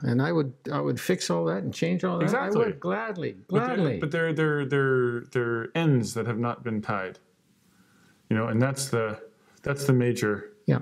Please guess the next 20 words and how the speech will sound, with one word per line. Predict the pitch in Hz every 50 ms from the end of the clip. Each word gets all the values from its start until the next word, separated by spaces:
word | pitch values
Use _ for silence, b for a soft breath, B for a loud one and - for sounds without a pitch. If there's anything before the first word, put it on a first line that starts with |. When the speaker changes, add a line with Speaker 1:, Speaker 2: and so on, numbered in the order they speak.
| - - - _ -
Speaker 2:
that's | 131 127 - -
the | 135
major | 120 117 113 113 104 110 98
issue. | 98 95 - - - - -
Speaker 1:
And | 165 139 131 131
I | 131
believe | 127 123 139 139 147 139 127
that | 123 123 123
I'm, | - 135 127 123 120 - 131
one | 127 139 175
of | 202 170
the | 143
reasons | 127 131 123 - 123 110 101
I'm | 110 107 107
here | 104 104 127 139 143 123 117 110 110
now | 117 117 110 107 113 120 127
speaking | - - - 143 135 127 - 143 - - 131
and | 113 107
writing | 113 135 190 208 185 143
that | 120 107 104 123 -